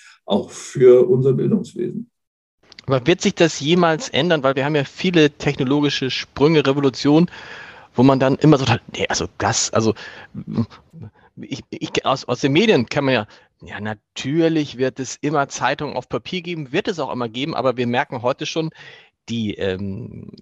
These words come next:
Speaker 2: Medien, die Informationen funktionieren vor allen Dingen digital.“ Und daran gab's ja vor zwanzig Jahren, haben da viele dran gezweifelt und hielten das vor ein, für eine vorübergehende Erscheinung. Auch das Internet war ja nicht nur für einige Politiker Neuland, sondern auch für andere, die gesagt haben, „Na ja,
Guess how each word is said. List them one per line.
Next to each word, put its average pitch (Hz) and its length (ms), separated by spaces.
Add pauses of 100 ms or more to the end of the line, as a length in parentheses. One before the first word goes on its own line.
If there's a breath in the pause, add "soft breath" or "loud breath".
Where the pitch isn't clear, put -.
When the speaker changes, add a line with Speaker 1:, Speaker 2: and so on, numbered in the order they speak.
(120)
Speaker 2:
Medien, 156 720
die 113 320
Informationen 123 640
funktionieren 123 520
vor - 180
allen 123 100
Dingen 120 160
digital.“ 131 640 (600 loud breath)
Und 156 160
daran 143 220
gab's 139 220
ja 160 100
vor - 200
zwanzig 131 340
Jahren, 117 200
haben 196 100
da 202 100
viele 170 200
dran 147 180
gezweifelt 151 400
und 127 100
hielten 147 220
das 131 160
vor - 180
ein, 120 120 (180)
für - 180
eine 127 160
vorübergehende 135 600
Erscheinung. 143 400 (400 loud breath)
Auch - 140
das - 180
Internet 160 460 (280 loud breath)
war 131 140
ja 135 100
nicht 151 180
nur 151 120
für - 140
einige 135 340
Politiker 139 420
Neuland, 123 540
sondern 127 220
auch 120 100
für - 160
andere, 139 300
die 123 80
gesagt 123 240
haben, 92 120
„Na 87 80
ja, 85 140